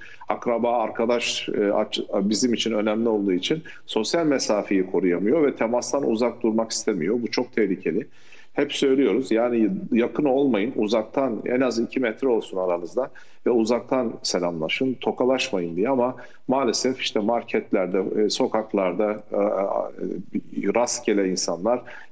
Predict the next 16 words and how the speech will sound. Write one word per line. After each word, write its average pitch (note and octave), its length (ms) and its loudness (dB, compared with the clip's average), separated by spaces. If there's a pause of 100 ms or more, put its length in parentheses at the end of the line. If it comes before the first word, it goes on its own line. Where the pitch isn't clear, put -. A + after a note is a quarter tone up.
(120)
birbirlerine A2+ 600 4
yakın A2 260 0
olmayı G#2+ 340 2
tercih A2 360 2
ediyorlar. F2+ 460 0 (340)
Özellikle B2 340 2
akraba, B2+ 600 2
komşu B2 400 0
vesaire B2+ 520 4
olunca A#2+ 460 2
sanki B2 400 -2
onda A#2 240 2
risk A#2+ 240 0
yok B2+ 200 0
gibi F#2 220 -2
görüyorlar. F2 560 2